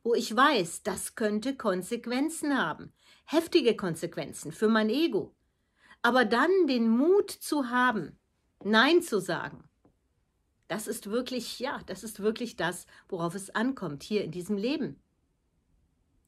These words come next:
Und das ist auch wirklich das, wo wir wieder in eine Situation hineinkommen können, wo meine Seele glücklich ist und wo die Verbindung da ist.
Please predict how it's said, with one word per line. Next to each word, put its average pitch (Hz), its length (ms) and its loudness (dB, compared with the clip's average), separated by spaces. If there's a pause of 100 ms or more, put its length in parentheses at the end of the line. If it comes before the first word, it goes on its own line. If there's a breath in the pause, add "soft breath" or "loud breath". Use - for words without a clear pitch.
(140)
Und 220 120 -2
das 202 160 2
ist 226 160 -6
auch - 140 -8
wirklich 208 400 -4
das, 247 400 -4 (260)
wo 208 120 -2
wir 208 160 4
wieder 220 260 2
in 190 200 -4
eine 185 260 -2
Situation 190 680 -4
hineinkommen 202 800 -2
können, 220 500 -2 (280 loud breath)
wo 208 100 0
meine 190 280 0
Seele 190 300 0
glücklich 269 480 -4
ist - 280 -12
und 180 140 -6
wo 196 80 0
die 208 140 -2
Verbindung 240 540 -2
da 170 160 -6
ist. - 360 -18